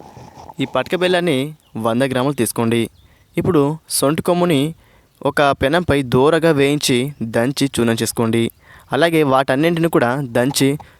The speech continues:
చూర్ణం చేసుకుని ఒక్కోటి వస్త్రదాలితం చేయండి. వస్త్రదాలితం అంటే ఒక వస్త్రంలో ఈ చూర్ణం పోసి పైన ఆ చూర్ణాన్ని రాపిడి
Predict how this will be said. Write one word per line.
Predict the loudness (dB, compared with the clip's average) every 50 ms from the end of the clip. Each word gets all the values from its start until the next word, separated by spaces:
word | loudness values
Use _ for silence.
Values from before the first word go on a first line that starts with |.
| _ _ -2 0
చూర్ణం | 2 2 2 2 2 0
చేసుకుని | 0 2 2 2 2 2 0 -2 -2 -2 -4
ఒక్కోటి | -2 0 0 0 2 2 0 0 -2 -4 -10 -18 -20 -20 -20 -14 _ -2 -2
వస్త్రదాలితం | 0 0 -2 -2 0 0 0 2 2 0 0 0 2
చేయండి. | 2 2 2 2 0 0 -2 -2 -6 -12 -20 -20 -20 -20 _ _ -20 _ _ _ _ _ _ _ _ _ _ _ -20 _ _ _ _ 0 0
వస్త్రదాలితం | 0 2 2 2 2 4 2 2 2 2 0 0 0 -2 -2
అంటే | 0 2 2 2 2 2 0 -2 -4 -4
ఒక | -2 0 2 2 2 2 0 -4 _ _ _ _ _ _ _ _ _ _ _ -20 _ _ _ _ _ _ _ 0 0 2
వస్త్రంలో | 2 2 0 0 0 2 4 4 4 4 2 0 -2
ఈ | -2 0 2
చూర్ణం | 2 2 4 4 2 0 2 2
పోసి | 2 2 4 4 2 2 2 0 -2 -6 -10 _ _ _ _ _ _ _ _ _ _ _ _ _ -20 -20 _ _ _ _ _ _ _ _ -20 _ _ 0
పైన | 0 2 2 0 -2 -2 0 0 2 4
ఆ | 4 4 2 2 0 0 2
చూర్ణాన్ని | 2 2 2 4 2 2 2 2 2
రాపిడి | 2 2 0 0